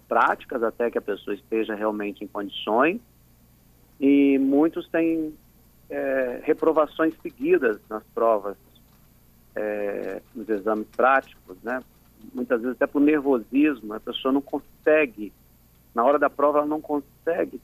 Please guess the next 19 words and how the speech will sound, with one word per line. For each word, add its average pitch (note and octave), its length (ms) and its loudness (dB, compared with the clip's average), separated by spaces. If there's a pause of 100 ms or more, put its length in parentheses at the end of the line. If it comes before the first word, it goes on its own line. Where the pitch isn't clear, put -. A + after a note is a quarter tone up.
desempenhar C3+ 640 0 (160)
<clears throat> - 640 -6
o, - 420 -8
o, G#2+ 680 -4
a A2 100 -4
condução, C3+ 720 2
né? C#3 240 0 (800)
Desenvolvendo B2 540 -2
a - 60 0
condução A#2+ 420 -6
do A#2 80 -6
veículo A#2 240 -2
da A#2+ 140 2
forma B2 360 0
como B2+ 460 -6
consegue B2+ 480 -2
na C3+ 160 0
aula. G2+ 480 0 (320)
Então, G3 260 -6